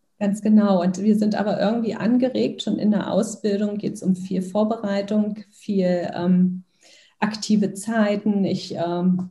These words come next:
mach was für die Kinder, ne? Wir müssen dieses machen zusammen und jenes zusammen machen.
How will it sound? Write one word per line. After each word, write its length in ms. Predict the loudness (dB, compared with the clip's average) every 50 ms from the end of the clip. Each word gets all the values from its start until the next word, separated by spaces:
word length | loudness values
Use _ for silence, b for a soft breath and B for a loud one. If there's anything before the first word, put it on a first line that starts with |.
| _ _
mach 260 | 0 2 2 0 -2
was 220 | -4 -4 -4 -4 -2
für 100 | -2 -2
die 180 | 0 -2 -4
Kinder, 360 | -4 -2 0 2 4 4 4 4
ne? 200 | 4 2 2 2
Wir 100 | 0 2
müssen 300 | 2 2 2 2 0 0
dieses 400 | 2 2 2 0 0 -2 -4 -2
machen 320 | 0 2 2 2 0 -2
zusammen 400 | -4 -4 -2 0 0 2 2 4 4
und 140 | 2 0 0
jenes 380 | -2 -2 -2 -2 -2 -2 -6 -10
zusammen 400 | -14 -14 -10 -6 -6 -4 -4 -4
machen. 500 | -4 -4 -2 -2 -2 -2 -4 -8 -10